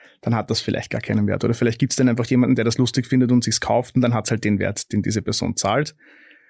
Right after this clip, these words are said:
Wenn ich ein Stablecoin emittieren würde, was ja natürlich wesentlich komplexer ist, dann wird sich der Wert aus dem Vermögenswert Reserven ergeben, beziehungsweise aus dem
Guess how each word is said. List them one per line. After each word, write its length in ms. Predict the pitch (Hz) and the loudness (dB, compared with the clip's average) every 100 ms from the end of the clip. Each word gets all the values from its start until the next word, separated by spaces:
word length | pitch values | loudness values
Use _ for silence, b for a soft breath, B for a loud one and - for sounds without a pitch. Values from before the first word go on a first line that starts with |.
| b - | b -4
Wenn 200 | 131 131 | 2 2
ich 360 | 123 - - _ _ _ _ | 0 -10 -16 _ _ _ _
ein 140 | - 113 | -2 0
Stablecoin 500 | 131 143 160 160 156 | 0 0 0 2 4
emittieren 380 | 156 151 165 | 2 2 2
würde, 180 | 170 185 | 4 4
was 140 | 131 113 | 2 2
ja 40 | |
natürlich 320 | 110 - 110 | 2 2 0
wesentlich 360 | 110 110 104 - | 0 -2 -4 -2
komplexer 500 | - 110 139 - 165 | -2 0 0 2 2
ist, 360 | 170 160 - _ _ _ _ | 4 2 -2 _ _ _ _
dann 200 | 120 123 | -2 0
wird 120 | 127 | 0
sich 160 | 127 117 | -2 -2
der 100 | 120 | -2
Wert 360 | 107 104 - b b b b b | 0 -2 -8 b b b b b
aus 220 | - 117 | -4 -4
dem 460 | - 123 113 107 113 | 0 2 4 2 0
Vermögenswert 680 | - 120 123 123 - 110 - | 0 2 4 2 0 -2 -2
Reserven 420 | 107 - 101 107 | -2 0 -2 0
ergeben, 560 | 110 104 120 143 170 160 | -2 0 0 4 4 4
beziehungsweise 580 | 120 117 123 113 107 101 | 0 -2 0 0 0 -2
aus 140 | 101 | -2
dem 300 | - 101 104 | -2 0 -2